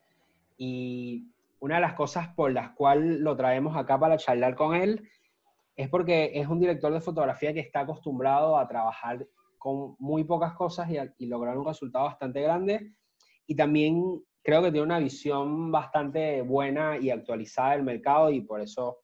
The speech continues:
está hoy conversando con nosotros. Así que nada,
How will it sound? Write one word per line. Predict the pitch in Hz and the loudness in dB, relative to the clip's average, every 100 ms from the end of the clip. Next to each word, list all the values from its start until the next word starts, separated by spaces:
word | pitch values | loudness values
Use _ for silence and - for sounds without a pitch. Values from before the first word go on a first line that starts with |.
| _ _ _ - | _ _ _ -16
está | 123 120 | -6 0
hoy | 120 | 0
conversando | 120 139 139 131 147 | 0 -2 -2 -2 0
con | 143 | 0
nosotros. | 120 - 160 180 190 202 - - | -2 2 2 2 0 -2 -8 -10
Así | 117 - 110 | -10 -10 -8
que | 123 123 117 | -4 -4 -6
nada, | 104 - | -8 -14